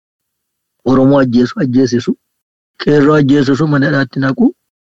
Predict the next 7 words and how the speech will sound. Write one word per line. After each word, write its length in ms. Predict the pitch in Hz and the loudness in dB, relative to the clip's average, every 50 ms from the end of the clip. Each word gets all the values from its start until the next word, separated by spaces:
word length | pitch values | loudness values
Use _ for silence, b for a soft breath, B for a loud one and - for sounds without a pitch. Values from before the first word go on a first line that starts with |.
| _ | _
Nati 380 | - 156 175 175 160 170 151 160 | 0 0 0 2 2 2 2 2
baay'ee 360 | 147 156 156 160 190 180 175 | 2 0 0 2 2 2 2
nama 180 | 170 170 165 160 | 4 4 2 2
horsa 280 | 151 139 120 - - | 2 0 -2 -4 -4
kun. 180 | - - 107 92 - _ _ _ _ _ _ _ _ _ _ _ _ _ _ _ _ _ _ _ _ _ _ _ _ _ _ _ _ _ _ _ - | -4 -4 -8 -8 -10 _ _ _ _ _ _ _ _ _ _ _ _ _ _ _ _ _ _ _ _ _ _ _ _ _ _ _ _ _ _ _ -4
Kan 180 | 156 151 156 | 0 0 2
egaa 320 | 165 165 151 160 180 214 | 2 2 2 2 0 0